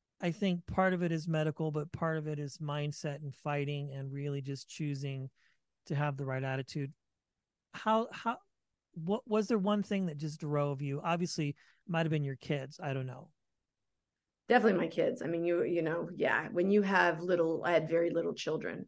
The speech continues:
Speaker 2: when they were all under three, three under
Speaker 1: Wow.
Speaker 2: three. So that was highly motivating. When you have little kids, you're like, "I can't go anywhere." I mean, you know, you just,
Speaker 1: Right.
Speaker 2: you can't go anywhere. Everyone, I feel like everybody's journey is different. So
Speaker 1: Right.
Speaker 2: I hate telling people how they should do it.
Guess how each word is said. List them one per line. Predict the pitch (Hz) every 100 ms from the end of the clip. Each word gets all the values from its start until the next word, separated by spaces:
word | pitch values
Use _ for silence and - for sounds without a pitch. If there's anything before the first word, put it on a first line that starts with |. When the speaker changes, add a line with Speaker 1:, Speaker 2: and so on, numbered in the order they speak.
| _
Speaker 2:
when | 170 160
they | 165
were | 165 -
all | 190 180
under | 190 175 165
three, | - 165 156 -
three | 233 254 262
under | 240 - -
Speaker 1:
Wow. | 131
Speaker 2:
three. | - - - _ _ _ _ _ _ _ _ _ _ _
So | - 190 175
that | 226 254
was | 254 190 - _ - -
highly | 285 254 214
motivating. | 190 185 175 170 165 175
When | 180
you | 196
have | 190
little | 190 180
kids, | 180 180
you're | 180
like, | 175 170
"I | 330
can't | - 180
go | 175 185
anywhere." | 160 156 - - -
I | -
mean, | 165 160
you | 165
know, | 151
you | 156 175
just, | 160 120
Speaker 1:
Right. | 127
Speaker 2:
you | - 180
can't | -
go | 170
anywhere. | 170 - - - - -
Everyone, | 311 403 466 523 466
I | 269
feel | 277 339
like | 349
everybody's | 262 269 233 214
journey | - 180 185 185
is | 165
different. | 185 180 208 220 -
So | - 190 185
Speaker 1:
Right. | 185 - - _ _ _ -
Speaker 2:
I | 220
hate | 294
telling | 320 330 277
people | 254 - 226
how | 185 208 190 175
they | 165 190 202 208 214
should | 214 - 214 156
do | 202 202
it. | 214 208